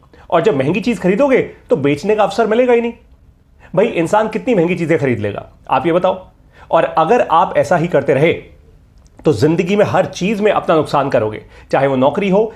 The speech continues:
चाहे वो आपका बिजनेस हो, चाहे कुछ भी हो। तो ध्यान रख लो, एक फंडामेंटल सिंपल सा रूल जो मैंने कल की वीडियो में समझाया था, वीडियो का लिंक मैं इस वीडियो के डिस्क्रिप्शन में ज़रूर छो-, अ, अ,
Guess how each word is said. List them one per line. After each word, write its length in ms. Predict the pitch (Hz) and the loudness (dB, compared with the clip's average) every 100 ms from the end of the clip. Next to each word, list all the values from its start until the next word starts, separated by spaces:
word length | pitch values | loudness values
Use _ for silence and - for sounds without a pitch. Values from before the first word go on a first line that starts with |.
| - | -4
चाहे 220 | 160 135 | -2 0
वो 320 | 135 135 123 - | 0 0 0 0
आपका 240 | 139 - | 0 0
बिजनेस 340 | 117 131 202 208 | -2 0 0 2
हो, 180 | 214 - - | -2 -4 -2
चाहे 200 | 165 165 | 0 0
कुछ 260 | 175 131 113 | -2 -6 -6
भी 80 | |
हो। 160 | 104 - - - - - | -10 -10 -18 -20 -8 -2
तो 80 | |
ध्यान 320 | 123 151 208 196 | 0 2 2 2
रख 160 | 185 | 2
लो, 220 | 202 214 156 | 2 2 2
एक 200 | 190 185 | 0 0
फंडामेंटल 600 | 160 156 160 160 180 165 | -2 0 0 0 0 0
सिंपल 320 | - 151 175 | -2 -2 0
सा 120 | 175 | 0
रूल 260 | 127 185 180 | 2 2 2
जो 100 | 156 | 2
मैंने 160 | 151 | 2
कल 140 | 147 131 | 0 -2
की 120 | 131 | -2
वीडियो 180 | 123 127 | 0 0
में 100 | 123 | 0
समझाया 320 | 117 120 151 | -2 0 2
था, 200 | 233 240 - - | 2 -2 -6 -2
वीडियो 220 | 139 247 | 0 0
का 100 | 269 | 2
लिंक 240 | 180 196 165 | 2 2 0
मैं 220 | 170 160 | 0 0
इस 280 | 196 190 - - - | -2 -2 -12 -12 -2
वीडियो 220 | 143 175 | 2 2
के 80 | 160 | 2
डिस्क्रिप्शन 380 | 127 165 - 165 | -2 -6 -4 -2
में 140 | 139 | 0
ज़रूर 220 | 139 160 | 0 0
छो-, 260 | 156 151 147 | -2 -4 2
अ, 160 | 127 123 127 - | 2 0 -4 -4
अ, 240 | 135 110 | -2 -2